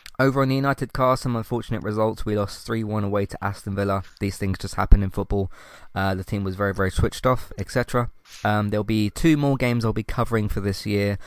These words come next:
Uh, one is tomorrow, which is against Aston Villa again, but in a different competition. And then Sunday we play against Fulham, um, on Sunday, and that'll be the last game until the World Cup comes along and ruins everything.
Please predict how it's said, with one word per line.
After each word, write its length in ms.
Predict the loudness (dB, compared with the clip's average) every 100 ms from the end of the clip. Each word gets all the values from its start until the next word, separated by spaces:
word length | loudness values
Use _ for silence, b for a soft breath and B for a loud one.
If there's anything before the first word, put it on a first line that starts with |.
| B B B
Uh, 120 | -2
one 200 | 0 0
is 160 | -2 0
tomorrow, 400 | 2 4 2 2
which 180 | 0
is 60 | -2
against 400 | -2 -2 -2 -6
Aston 320 | -8 -6 -4
Villa 180 | -2 -2
again, 320 | 0 0 2
but 160 | 2 0
in 80 | 0
a 80 |
different 300 | 0 -2 -2
competition. 580 | 0 2 4 2 0 -2 -4 B B B
And 160 | 2
then 140 | 2 2
Sunday 380 | 0 2 0
we 140 | 0 -4
play 260 | -4 -2
against 340 | -2 -2 -4 -8
Fulham, 540 | -4 2 2 2 0 -6 -20 -20 -4
um, 340 | 0 0 0
on 160 | -2 -2
Sunday, 340 | 0 0 2
and 100 | 2
that'll 120 | 2 0
be 80 |
the 100 | 0
last 240 | 2 2 2
game 180 | 0 0
until 220 | 2 0
the 80 | 2
World 220 | 0 0
Cup 320 | 0 -2 -6 -8
comes 240 | -4 -2 0
along 180 | 0 0
and 180 | 0
ruins 380 | 0 0 0 -6 -8
everything. 380 | -6 -4 -4 -4